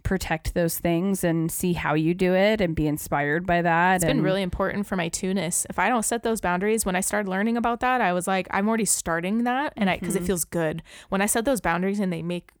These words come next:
Speaker 2: my life fuller, I'm like, "That was amazing. I gotta keep doing
Speaker 1: Well,
Speaker 2: that."
Speaker 1: and the key there is not worrying about how those boundaries make other people feel, because the only
Speaker 2: Yeah.
Speaker 1: people that get upset about boundaries when you set them are people who were crossing them in the first place.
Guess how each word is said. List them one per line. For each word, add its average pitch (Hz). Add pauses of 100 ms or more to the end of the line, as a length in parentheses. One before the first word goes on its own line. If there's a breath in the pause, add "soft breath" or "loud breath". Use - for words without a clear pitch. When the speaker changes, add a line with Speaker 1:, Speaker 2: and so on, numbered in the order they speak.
(140)
Speaker 2:
my 180
life 180
fuller, 190
I'm 185
like, 165 (320)
"That 170
was 175
amazing. -
I 190
gotta 175
keep 165
doing -
Speaker 1:
Well, 226
Speaker 2:
that." 220
Speaker 1:
and 220
the 190
key 151
there 185
is 196
not 190
worrying 190
about 170
how 180
those 165
boundaries 170
make 160
other 165
people 156
feel, 208
because 190
the 202
only 254
Speaker 2:
Yeah. 247
Speaker 1:
people 269
that 233
get 220
upset 233
about 196
boundaries 220
when 208
you 196
set 240
them 208
are 208
people 233
who 247
were 214
crossing 226
them 208
in 214
the 208
first 226
place. -